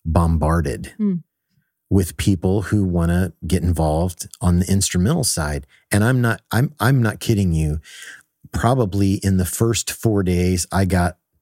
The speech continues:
Speaker 1: forty
Speaker 2: Wow.
Speaker 1: emails. And if you've worked in church for five minutes
Speaker 2: <laughs>
Speaker 1: and you have, you have a, a series of a couple of days where you get that many inquiries about people wanting to join your team,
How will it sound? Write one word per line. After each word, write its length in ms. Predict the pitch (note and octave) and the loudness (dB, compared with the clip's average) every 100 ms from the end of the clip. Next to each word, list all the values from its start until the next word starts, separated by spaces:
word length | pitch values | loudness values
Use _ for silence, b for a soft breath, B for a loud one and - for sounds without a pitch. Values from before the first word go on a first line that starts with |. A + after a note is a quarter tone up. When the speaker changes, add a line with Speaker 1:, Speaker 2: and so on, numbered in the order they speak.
| _ - - - - - | _ -20 -20 -20 -4 0
Speaker 1:
forty 480 | G#2+ F#2+ D#2+ D2 - | 2 0 -2 -8 -8
Speaker 2:
Wow. 160 | C#3 C3+ D#2+ | -2 0 2
Speaker 1:
emails. 500 | - C#2 - - - B B B B B B | 0 -2 -6 -6 -8 B B B B B B
And 160 | A2 G#2+ | 0 2
if 140 | - | 0
you've 220 | E3+ D#3+ - - | 0 -2 -4 -2
worked 300 | A2 A2+ G#2 | -2 0 -2
in 160 | F#2 | -2
church 260 | - A2 - | 0 -2 -2
for 180 | - E2 | -4 -4
five 380 | - F2 E2+ | 0 0 0
minutes 460 | E2+ D#2+ D2+ D2+ - B B | 0 -2 -2 -2 -4 B B
Speaker 2:
<laughs> 200 | B - | B 0
Speaker 1:
and 160 | F#2+ G#2+ | 2 2
you 140 | C3+ | 2
have, 320 | C3 A#2 F2+ | 2 0 -2
you 160 | G2+ A2+ | -2 0
have 240 | C3 A2+ G2+ | 2 2 0
a, 120 | E2 - | -2 -4
a 60 | F2+ | -4
series 500 | - - G#2+ G#2+ F2+ | 0 0 2 0 -2
of 120 | E2+ | -2
a 40 | F2+ | -2
couple 320 | G2+ F#2 F#2+ | -2 0 -2
of 80 | D#2+ | 0
days 340 | F2 F2+ F2+ | 2 2 0
where 80 | F2 | 0
you 140 | F#2+ G2+ | 2 2
get 180 | G#2 | 0
that 240 | E2+ F#2 F#2+ | 0 0 2
many 260 | G2 G2 E2+ | 2 2 0
inquiries 600 | F#2+ F2 F#2 F2+ F#2 F2 | 0 0 0 2 0 0
about 240 | D#2+ F#2+ | -2 -2
people 280 | - G2 F#2 | -2 0 0
wanting 200 | F#2 F2 | 0 0
to 60 | D#2+ | 0
join 240 | F2+ F2 | 2 2
your 100 | E2+ | 0
team, 400 | D#2+ G2 F#2+ F2+ | 0 0 2 0